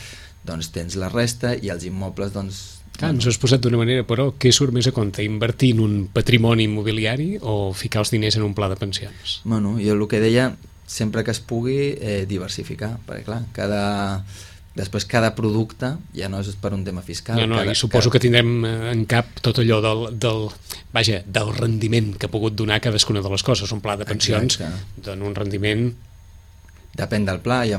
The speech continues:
Speaker 1: plans de pensions que en donen més però no són garantits,
Speaker 2: Però diguem-ne
Speaker 1: llavors
Speaker 2: que no tenen massa fam els plans de pensions de donar allò un
Speaker 1: No.
Speaker 2: I en canvi, des del punt de vista d'inversió,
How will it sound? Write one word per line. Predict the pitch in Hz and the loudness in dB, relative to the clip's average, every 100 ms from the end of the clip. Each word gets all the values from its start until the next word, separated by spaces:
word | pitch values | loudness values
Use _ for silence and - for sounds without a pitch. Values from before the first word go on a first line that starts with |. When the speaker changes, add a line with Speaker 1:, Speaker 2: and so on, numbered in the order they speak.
| 98 | 0
Speaker 1:
plans | 104 | 0
de | 101 | 0
pensions | 98 95 101 90 | -2 -2 -4 -4
que | 95 | -4
en | 92 | -4
donen | 92 92 92 | -2 -2 -2
més | 98 98 | -2 -2
però | 98 92 | -4 -6
no | 90 | -6
són | 90 90 | -6 -6
garantits, | 90 87 92 139 143 139 - | -6 -6 0 4 4 2 0
Speaker 2:
Però | 117 | 2
diguem-ne | 113 120 123 | 6 6 6
Speaker 1:
llavors | |
Speaker 2:
que | 139 | 4
no | 123 | 4
tenen | 123 120 | 4 4
massa | 117 107 117 | 4 2 2
fam | 110 104 | 2 0
els | - | 0
plans | 110 98 | 0 -2
de | |
pensions | 101 104 110 101 101 | 0 0 0 0 -2
de | |
donar | 107 104 95 90 87 | -4 -4 -6 -8 -12
allò | 95 90 | -12 -12
un | 90 92 - - - | -12 -12 -14 -16 -8
Speaker 1:
No. | 107 98 92 - | -4 -4 -4 -4
Speaker 2:
I | 107 | -2
en | 104 | 0
canvi, | 113 104 110 | 0 0 2
des | 110 | 2
del | 104 | 2
punt | 110 | 2
de | 101 | 0
vista | 107 - - 110 - - - - 101 | 4 4 4 2 0 -8 -16 -14 -6
d'inversió, | 101 107 107 110 101 123 113 113 143 | -2 0 0 0 2 4 4 2 0